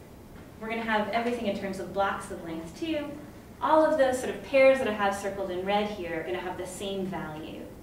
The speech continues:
And so at this point, it sort of stops making sense to think about it just in terms of individual elements, where individual elements depend. And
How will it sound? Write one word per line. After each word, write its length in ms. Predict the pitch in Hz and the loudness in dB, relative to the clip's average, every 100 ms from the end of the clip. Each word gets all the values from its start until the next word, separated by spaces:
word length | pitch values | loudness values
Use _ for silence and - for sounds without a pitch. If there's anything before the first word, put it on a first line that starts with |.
| - - - - - - - - - - - - - | -18 -18 -20 -18 -18 -18 -18 -18 -18 -20 -20 -18 -10
And 80 | 294 | -2
so 80 | |
at 120 | 349 349 | 0 2
this 180 | 415 | -2
point, 300 | 427 330 302 | -2 0 0
it 120 | 294 302 | 0 -2
sort 200 | 381 370 | 0 0
of 100 | 349 | -2
stops 500 | - 285 277 - 269 | -2 0 0 0 -2
making 320 | 269 262 254 | -4 -2 -4
sense 260 | 240 226 | -4 -4
to 100 | 226 | -4
think 180 | 240 240 | -4 -4
about 260 | 233 208 202 | -2 2 2
it 160 | 202 | 2
just 220 | 233 233 240 | -2 -6 -4
in 100 | 233 | -4
terms 280 | 233 220 | -2 -2
of 120 | 196 - | -4 0
individual 520 | 262 247 233 208 196 | 0 2 0 0 0
elements, 580 | 185 190 202 302 - 175 | 0 0 -2 -4 -6 -6
where 120 | 175 | -4
individual 540 | 240 240 208 208 190 | 2 2 2 -2 -2
elements 420 | 175 190 202 226 | -2 -2 -4 -8
depend. 420 | - - 277 285 | -12 -12 -8 -8
And 80 | 285 | -10